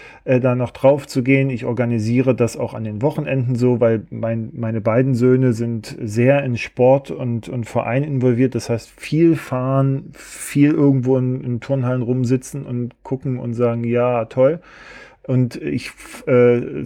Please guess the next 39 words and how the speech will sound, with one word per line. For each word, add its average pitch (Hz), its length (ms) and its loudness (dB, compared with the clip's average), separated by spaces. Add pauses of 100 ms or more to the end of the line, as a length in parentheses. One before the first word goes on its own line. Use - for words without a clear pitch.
teile 127 280 4
mir 123 120 0
das 117 140 -2
mit 110 120 -6
meiner 113 240 -6
Frau 117 300 -6
eben 113 220 -10
ein. 190 320 -4 (500)
Und 135 180 -4
dann 127 120 6
finden 131 340 0
sich 117 220 -2
da 113 160 2
auch, 113 500 -4
ähm, 110 540 -6 (380)
genügend 147 400 0
Freiräume, 135 840 2 (640)
um 165 260 2
dann 170 180 2
eben 151 240 0
auch 139 240 0
zu - 180 -8
trainieren. 147 540 -2
Und 110 160 -8
wenn 123 100 -4
ihr 139 100 0
mal 127 200 0
genauer 123 400 0
hinschaut, 165 680 -2
würde 131 160 0
ich 165 140 -4
jetzt 180 180 0
erstmal 147 320 0
sagen, 143 280 4
aus 131 200 -6
meiner 123 440 -2
Erfahrung 143 760 -2
der 131 180 -2
Optimierung, 170 920 -4